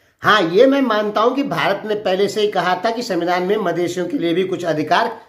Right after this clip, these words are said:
रखना, लेकिन भारत ने संविधान को चेंज करने के लिए नाकाबंदी नहीं लगाई। अब सुनिए,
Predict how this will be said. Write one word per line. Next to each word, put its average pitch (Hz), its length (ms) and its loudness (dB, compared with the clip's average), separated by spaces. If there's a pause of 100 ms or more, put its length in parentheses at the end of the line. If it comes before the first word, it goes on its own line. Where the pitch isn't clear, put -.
(160)
रखना, 165 480 0 (640)
लेकिन 202 280 0
भारत 180 340 2
ने 185 160 0
संविधान 190 420 -2
को 208 100 -4
चेंज 214 340 -2
करने 196 280 0
के 185 140 -2
लिए 233 120 6
नाकाबंदी 185 880 -2
नहीं 214 280 2
लगाई। 139 420 0 (340)
अब 190 160 0
सुनिए, 226 580 0